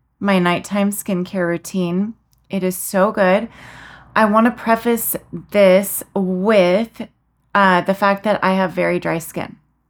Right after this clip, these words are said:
So most of these products will work for you if you have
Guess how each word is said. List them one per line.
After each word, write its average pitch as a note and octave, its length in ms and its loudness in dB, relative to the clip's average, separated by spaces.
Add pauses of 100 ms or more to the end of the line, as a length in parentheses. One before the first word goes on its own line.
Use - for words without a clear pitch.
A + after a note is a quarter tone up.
(500)
So G3 480 4
most G3 380 2
of G3+ 80 -8
these A3 180 -4
products G3+ 540 0
will G3+ 160 0
work F3 260 0
for G3+ 120 -8
you F#3 300 0
if - 260 -8
you E3+ 180 -4
have D#3 460 -6